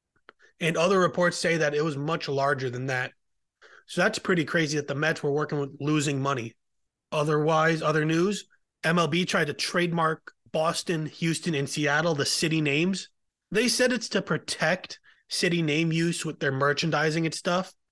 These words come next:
But once people started hearing about this, they kinda rescinded it. They took it back, especially after the Red Sox said, "Hey, you know, this isn't us. We didn't wanna do this."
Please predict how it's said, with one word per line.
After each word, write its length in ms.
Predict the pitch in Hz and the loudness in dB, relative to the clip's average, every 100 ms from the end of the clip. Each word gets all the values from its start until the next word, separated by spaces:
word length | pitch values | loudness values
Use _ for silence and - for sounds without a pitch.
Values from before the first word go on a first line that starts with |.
| _ | _
But 260 | 170 156 156 | 2 2 2
once 300 | 160 180 180 | 0 0 0
people 260 | - 185 180 | -4 -4 -2
started 320 | 185 165 147 | 2 2 2
hearing 460 | 139 - 160 170 | -2 -2 0 2
about 260 | 170 175 - | 2 2 0
this, 480 | 185 190 - - - _ _ | -2 -2 -2 -6 -12 _ _
they 140 | 151 160 | -6 -2
kinda 520 | 190 180 165 151 147 - _ _ _ | 0 2 2 2 0 -6 _ _ _
rescinded 460 | - 175 233 185 131 | -2 2 2 2 0
it. 100 | 131 | -2
They 80 | 143 | -4
took 180 | 185 175 | -2 -2
it 120 | 131 | 2
back, 260 | 151 151 | 2 2
especially 420 | 147 - 160 151 160 | -2 -2 -2 2 2
after 280 | 156 165 | 2 0
the 80 | 139 | 0
Red 180 | 139 147 | 0 0
Sox 300 | - 147 - | 0 0 0
said, 120 | 147 | 0
"Hey, 260 | 151 151 139 - - | 0 -2 -4 -16 -6
you 80 | 175 | 0
know, 80 | 165 | 2
this 200 | 175 208 | 2 0
isn't 200 | 170 160 | 0 0
us. 360 | 160 135 - | 0 0 -8
We 160 | 143 165 | -6 -4
didn't 160 | 185 | -2
wanna 180 | 160 156 | -2 -2
do 220 | 127 156 | -2 -2
this." 340 | 131 127 - | -4 -6 -8